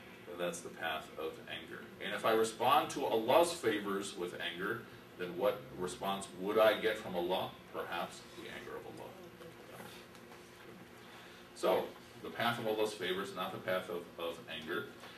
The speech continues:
And then there are those people who are astray, who are just completely lost. Okay. So that is, in one simple sense, the basic goal of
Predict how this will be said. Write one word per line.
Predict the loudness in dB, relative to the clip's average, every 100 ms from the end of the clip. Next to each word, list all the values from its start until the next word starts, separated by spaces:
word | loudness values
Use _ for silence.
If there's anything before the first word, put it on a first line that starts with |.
| -16 -18 -4
And | 2 2 2 -2
then | -2 2
there | 4
are | 4
those | 2 -2
people | -4 -4 0
who |
are | 0
astray, | 0 -4 -4
who | -4
are |
just | -8 -10
completely | -10 -8 -8 -10 -12
lost. | -14 -14 -16 -18 -18 -18 -20 -18
Okay. | -16 -16 -16 -18 -18 -18 -20 -20 -20 -20 -20 -20 -20 -20 -20 -20 -18 -18 -18 -18 -18
So | -6 2
that | 2 4
is, | 2 2
in | 0 2
one | 2 4 2 0
simple | -4 0 2 4 2
sense, | 2 0 0
the | 0
basic | 2 2 2 -6 0
goal | 6 8 6 4
of | 0